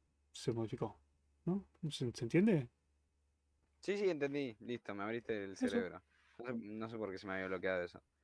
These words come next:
Speaker 2: Y bueno, gracias. Y la
Speaker 1: ¿Y la
Speaker 2: otra es
Speaker 1: otra?
Speaker 2: la del T P dos.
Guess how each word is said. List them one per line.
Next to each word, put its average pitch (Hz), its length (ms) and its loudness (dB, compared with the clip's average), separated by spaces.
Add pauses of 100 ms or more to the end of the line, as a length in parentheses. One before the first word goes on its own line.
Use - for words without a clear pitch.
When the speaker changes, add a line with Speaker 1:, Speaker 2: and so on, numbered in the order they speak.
(500)
Speaker 2:
Y 123 280 4
bueno, 117 240 4
gracias. 110 500 2
Y 107 80 -2
la 110 80 6
Speaker 1:
¿Y 113 40 8
la 120 60 10
Speaker 2:
otra 139 260 10
es - 60 10
Speaker 1:
otra? 127 140 6
Speaker 2:
la 110 100 6
del 107 260 -2
T - 120 2
P 135 180 4
dos. - 500 6